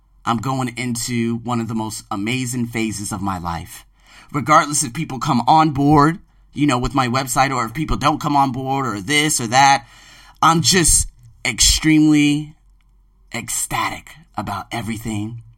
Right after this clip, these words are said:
that has taken place. And I believe that this all came because I was able to get out of that negative situation. So I'm gonna tell you guys right now, what you guys can learn from this podcast is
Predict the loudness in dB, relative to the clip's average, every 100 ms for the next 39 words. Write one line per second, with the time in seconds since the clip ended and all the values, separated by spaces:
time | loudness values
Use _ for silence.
0 | _ -6 -2 -2 0 0 0 0 2 2
1 | 0 -8 -8 -10 -18 -20 -14 -2 0 2
2 | 0 -2 -4 -8 _ _ _ _ _ 2
3 | 4 4 6 6 6 2 2 2 2 4
4 | 4 4 2 -2 -2 0 0 0 -2 -2
5 | -4 -6 -2 -2 -2 0 2 0 -4 -4
6 | -4 -6 -4 -4 -2 -2 -2 -2 -2 -2
7 | -2 -4 -10 _ _ _ _ _ _ _
8 | -12 -10 -12 -20 0 4 6 4 0 -8
9 | _ _ _ _ _ _ _ 0 2 4
10 | 4 6 4 4 2 2 0 0 0 -2
11 | 0 0 2 0 4 6 6 4 2 2
12 | 0 0 2 2 2 -2 -2 -2